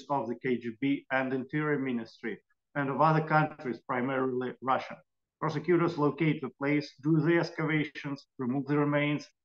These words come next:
conduct expertise, and organize events to commemorate the memory of the deceased. Educational and ideological work is then carried out with local school children visiting such places. The work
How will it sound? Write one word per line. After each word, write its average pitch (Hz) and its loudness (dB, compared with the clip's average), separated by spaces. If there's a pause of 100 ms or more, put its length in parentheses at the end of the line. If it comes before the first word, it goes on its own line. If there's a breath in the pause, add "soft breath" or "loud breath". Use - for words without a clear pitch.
(240)
conduct 139 2
expertise, 151 -4
and 143 0
organize 135 0
events 127 -4
to - -14
commemorate 135 0
the 123 -4
memory 127 0
of 120 -4
the 120 -2
deceased. 113 -4 (580 soft breath)
Educational 143 0
and 127 0
ideological 131 0
work 131 -2 (100)
is 135 -2
then 151 2
carried 120 0
out 139 2
with 117 2 (200)
local 127 0
school 143 -8
children 127 -2
visiting 143 -2
such 117 -6 (140)
places. - -8 (560)
The 139 -2
work 180 4